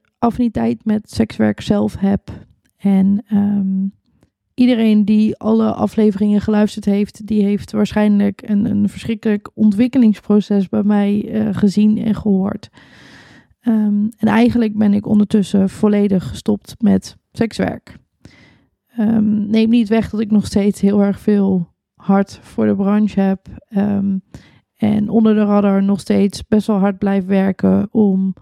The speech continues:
eh, die positieverbetering voor sekswerkers te realiseren. Alleen, eh, ben ik me steeds meer gaan realiseren dat het niet mijn strijd is. En dat mijn passie ook eigenlijk bij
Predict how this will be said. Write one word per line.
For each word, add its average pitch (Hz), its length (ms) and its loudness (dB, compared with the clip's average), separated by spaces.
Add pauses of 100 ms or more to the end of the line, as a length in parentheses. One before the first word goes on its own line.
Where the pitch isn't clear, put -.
(760)
eh, 240 360 -2
die 208 180 2
positieverbetering 202 1120 0
voor 190 100 -2
sekswerkers 202 600 -2
te 214 100 -2
realiseren. 196 800 2
Alleen, 190 560 -2 (800)
eh, 214 300 -6
ben 208 160 0
ik 202 120 0
me 202 140 4
steeds 202 360 2
meer 190 200 4
gaan 190 160 2
realiseren 185 600 0
dat 180 160 0
het 180 120 -4
niet 185 260 0
mijn 180 220 2
strijd - 420 -6
is. - 320 -6 (100)
En 214 300 -4
dat 196 200 -2
mijn 196 320 2
passie 196 480 -2
ook 196 140 -2
eigenlijk 190 480 -2
bij 185 340 0